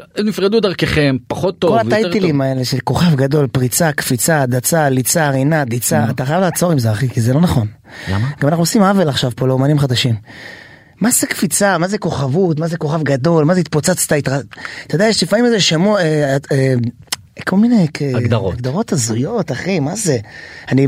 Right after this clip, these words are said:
Speaker 2: זוכר את עצמי מתחילת דרכי, שהיו אומרים לי, "אה, התפוצצת", שמע, וואו, אל ת-, אל תגיד לי, "התפוצצתי", אחי.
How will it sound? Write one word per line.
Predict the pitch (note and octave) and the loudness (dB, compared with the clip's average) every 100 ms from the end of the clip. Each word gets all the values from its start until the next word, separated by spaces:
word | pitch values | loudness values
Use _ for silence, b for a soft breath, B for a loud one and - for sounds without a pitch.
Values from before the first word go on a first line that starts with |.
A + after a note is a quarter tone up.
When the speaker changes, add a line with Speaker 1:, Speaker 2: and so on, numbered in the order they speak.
| D3 | 4
Speaker 2:
זוכר | C#3 G3+ | 2 2
את | |
עצמי | G#3+ G#3+ | 0 0
מתחילת | F3 D#3+ G3 | -2 -2 0
דרכי, | E3+ B2+ A3 B3+ G3+ B B - | 0 0 0 0 -2 B B -6
שהיו | C#3+ | -2
אומרים | F#3 G#3 | 2 4
לי, | G3+ E3+ B B B B B - E3 | 4 2 B B B B B -12 -8
"אה, | D#3+ | -6
התפוצצת", | F3+ - D#3 - B3 - C3+ | -8 -6 -2 0 0 -2 -4
שמע, | D3+ G#3 G3+ D3 | -2 -2 -2 0
וואו, | F#3+ A3+ D#3+ | 2 2 2
אל | F3 F3+ | 0 -2
ת-, | C#4+ | -4
אל | A#3+ | -4
תגיד | A#3 D#4 C#4+ | -4 -2 0
לי, | |
"התפוצצתי", | A#3+ - G3 B3+ - - B2+ | 0 0 -2 -2 -2 -2 -2
אחי. | F3 G3+ | 0 0